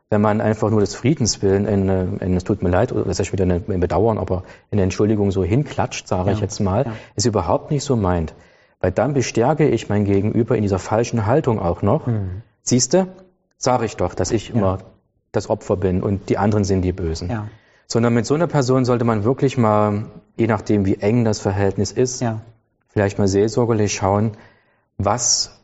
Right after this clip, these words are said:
Speaker 1: ist der Grund, vielleicht weiß man mehr über diese Person, dass man dann auch reden kann und sagen, "Hey, hast du mal drüber nachgedacht, mir ist das aufgefallen, dass man sich bei dir immer entschuldigen muss, aber guck mal,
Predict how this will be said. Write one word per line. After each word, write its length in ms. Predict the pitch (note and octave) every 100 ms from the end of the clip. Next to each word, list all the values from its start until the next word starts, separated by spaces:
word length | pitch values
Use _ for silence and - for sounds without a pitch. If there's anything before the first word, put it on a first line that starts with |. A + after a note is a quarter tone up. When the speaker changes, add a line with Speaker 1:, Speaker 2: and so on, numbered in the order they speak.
| _ _ _ _ -
Speaker 1:
ist 220 | D3 D3
der 100 | C3
Grund, 440 | - - C3+ E3+ -
vielleicht 340 | - G2 -
weiß 300 | F#2+ B2+ -
man 160 | D3+ B2+
mehr 160 | C#3
über 100 | C3+
diese 200 | C3 C3
Person, 480 | C3 C3 B2+ C#3 D#3
dass 180 | B2+ G#2+
man 80 | G#2+
dann 140 | G#2
auch 160 | G#2+ -
reden 260 | F#2+ G#2+ B2+
kann 240 | B2 A2+
und 80 | G#2+
sagen, 260 | G#2 G2
"Hey, 200 | F#2+ G2+ G2 - _ _ _ _ _ -
hast 160 | G2+ A2+
du 40 |
mal 60 | G#2
drüber 240 | G#2 G2
nachgedacht, 480 | F2+ A#2 - A2+ G2
mir 60 |
ist 80 | F#2
das 100 | F#2
aufgefallen, 880 | G2 G#2+ - A2 - G#2+ G#2+ G#2+ G#2+
dass 220 | G#2 F#2+
man 100 | G2+
sich 140 | G2+ G2
bei 80 | G#2
dir 160 | G#2
immer 160 | G#2 A2
entschuldigen 560 | G2 A2 A2 A#2 A#2
muss, 180 | A2+ A2
aber 220 | G#2+ G#2+
guck 160 | G#2 -
mal, 240 | A2 G#2+